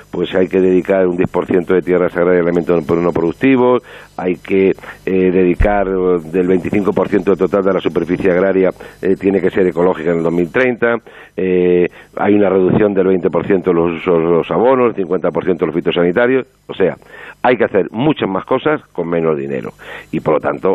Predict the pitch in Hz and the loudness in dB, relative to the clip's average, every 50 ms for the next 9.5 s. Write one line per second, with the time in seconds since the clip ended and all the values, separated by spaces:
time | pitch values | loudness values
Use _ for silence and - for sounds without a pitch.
0 | - - - 71 - - 82 82 82 85 82 78 76 76 69 - 71 71 69 65 | -2 -4 -6 -8 -4 -2 -2 -2 0 0 0 0 0 0 -2 -4 -4 -4 -4 -4
1 | - 71 71 69 64 50 - 76 71 65 - 73 73 67 - 78 73 - 78 71 | -6 -8 -6 -6 -4 -2 0 -2 -2 0 -2 -4 -4 -2 -4 -4 -4 -4 -4 -2
2 | - 76 71 73 - - 80 71 65 71 71 - 78 73 73 73 71 - 76 69 | -2 -2 -2 -4 -4 -2 -4 -4 -2 -6 -4 -2 -2 0 0 -2 -2 -2 -4 -4
3 | 71 76 69 71 73 73 71 - - 76 71 - 69 73 71 73 67 - 80 73 | -2 -2 -2 -2 -2 -2 -2 -2 -4 -4 -4 -2 -2 -2 -2 -2 -4 -4 -4 -4
4 | 71 76 73 67 - 71 - - - - 101 123 123 95 71 73 85 95 - - | -2 -4 -4 -4 -4 -4 -4 -4 -2 0 0 0 0 -2 -4 -4 -4 -6 -6 -6
5 | - - - - - - 90 92 95 98 107 127 131 - _ - - - - - | -14 -18 -18 -10 -4 -2 0 2 4 4 4 2 0 -2 _ -20 -20 -20 -20 -20
6 | - - 95 90 78 95 104 113 117 110 110 104 98 90 82 82 87 87 90 90 | -8 -4 -4 -2 0 2 2 2 0 0 0 0 2 2 0 0 0 -2 0 2
7 | 87 87 92 98 - - 95 92 95 92 - - 98 95 107 113 120 135 131 - | 2 2 2 2 0 -2 -2 -2 -2 -2 -2 0 0 2 2 2 0 -2 -4 -6
8 | - - - - - _ - - 87 87 101 98 - - 117 113 110 107 107 101 | -12 -20 -20 -20 -20 _ -8 -4 0 0 0 0 0 0 0 2 2 2 2 0
9 | - - 101 98 95 95 92 92 90 | 0 0 0 2 2 2 2 2 0